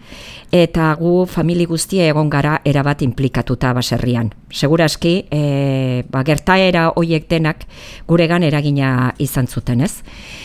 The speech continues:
E, duela hogeita hamabost urte, nere anaia, e, erabakizun baserrian gelditzea, hogei urterekin,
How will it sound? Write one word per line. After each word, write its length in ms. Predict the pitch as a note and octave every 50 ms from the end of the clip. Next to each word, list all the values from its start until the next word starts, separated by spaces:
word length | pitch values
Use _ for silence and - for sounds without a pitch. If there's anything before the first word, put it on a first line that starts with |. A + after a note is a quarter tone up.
| - - - - - - -
E, 440 | F3+ F3+ F3 E3+ E3 E3 D#3+ D#3+ D#3+ E3+
duela 680 | F3 F#3 F3+ F3+ F3+ F3 E3+ E3+ E3+ E3 D#3+ D#3+ D#3 -
hogeita 420 | - D#3+ D#3+ D#3+ D#3 - - D3+
hamabost 580 | D3+ D3+ D3+ D3 D#3 D3+ C#3+ C#3 C#3 - - -
urte, 300 | G#3 A3 - - B3 C#4
nere 480 | B3+ F#3+ D#3+ E3 E3 D#3+ D#3 D#3 D3+ - -
anaia, 460 | D3+ C#3+ C#3+ D3 D3 D3 D3+ D3 C#3+ C#3+ C#3 C#3 C#3 - - - - - - - - - - - - - - - - - -
e, 680 | - D#3 C#3+ C#3 C3+ C3 C3 C3 B2 B2 B2 A#2+ A#2 A#2
erabakizun 540 | A#2+ C3 C3 C#3+ - - D3 - - D3 C3+
baserrian 420 | C3+ B2+ - C#3 C#3+ C#3+ C3 C3
gelditzea, 540 | B2+ B2+ B2 C#3+ C#3 - - C#3 D3+ G3+ B3+ -
hogei 280 | D3 B2+ D3 C#3 C3 B2
urterekin, 580 | A#2+ - - D3 C#3+ C3 - - E3+ A3 C4+